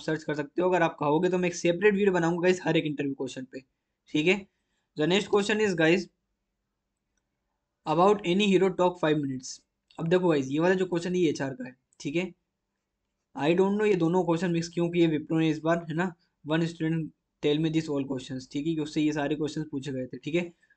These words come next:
the question is guys about any hero talk five minutes। So it's totally depend on you। जो से भी आपका फेवरेट हीरो या फिर हीरोइन हो सकती है, ठीक है, तो आप अपने हिसाब से उसको बता देना, ठीक है। Just कमेंट करो किसका कौन कौन सा फेवरेट हीरो है गाइस, है ना, let's see।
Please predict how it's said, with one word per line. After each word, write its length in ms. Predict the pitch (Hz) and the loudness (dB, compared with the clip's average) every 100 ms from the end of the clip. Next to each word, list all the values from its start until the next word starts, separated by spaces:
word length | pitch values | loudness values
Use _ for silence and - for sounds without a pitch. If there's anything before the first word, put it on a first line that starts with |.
| - | -12
the 100 | 143 160 | -6 -2
question 300 | 160 214 208 | 0 0 0
is 100 | 185 | 2
guys 160 | 185 170 | 2 4
about 280 | 160 185 180 | 4 4 4
any 160 | 185 185 | 0 2
hero 180 | 170 170 170 | 2 2 0
talk 140 | 170 | 0
five 120 | 196 196 | -2 -2
minutes। 280 | 156 123 - _ _ | -4 -6 -14 _ _
So 220 | _ 160 160 | _ -2 0
it's 120 | 160 | 0
totally 280 | 175 175 190 | -2 2 2
depend 260 | 185 190 190 | 2 2 2
on 100 | 175 | 2
you। 140 | 185 208 - _ _ - | 2 0 -8 _ _ -4
जो 160 | 156 | 0
से 140 | 165 185 | 4 4
भी 60 | 185 | 4
आपका 200 | 180 185 | 4 0
फेवरेट 400 | 160 156 175 170 | 2 2 2 0
हीरो 280 | 151 170 170 | 0 2 4
या 160 | 185 | 2
फिर 160 | 190 196 | 2 0
हीरोइन 380 | 160 156 170 175 | 0 0 2 0
हो 100 | 160 | -2
सकती 320 | 160 - 170 | -6 -4 0
है, 80 | 165 | 0
ठीक 180 | 160 156 | 0 -4
है, 60 | |
तो 120 | 165 | -2
आप 80 | 156 | -2
अपने 200 | 147 156 | -2 -4
हिसाब 180 | 143 143 | -6 -6
से 120 | 156 | -10
उसको 140 | 147 151 | -10 -8
बता 260 | 139 147 | -6 -6
देना, 280 | 131 131 131 _ _ _ _ _ _ | -6 -10 -12 _ _ _ _ _ _
ठीक 160 | 143 | -2
है। 220 | 180 165 - _ _ _ _ | 0 0 -6 _ _ _ _
Just 200 | 170 175 | -4 -2
कमेंट 320 | - 170 202 | -2 2 2
करो 180 | 196 196 | 2 2
किसका 260 | 190 180 185 | 0 -2 -2
कौन 160 | 175 | 0
कौन 120 | 170 170 | -2 -2
सा 80 | |
फेवरेट 380 | 170 156 143 156 | -2 -2 -2 -2
हीरो 160 | 156 156 | 0 0
है 80 | 151 | -2
गाइस, 260 | 147 143 _ _ - | -2 -6 _ _ -6
है 60 | |
ना, 200 | 156 202 - - | -4 -4 -8 -6
let's 260 | 254 156 156 | 0 0 0
see। 100 | 160 | -4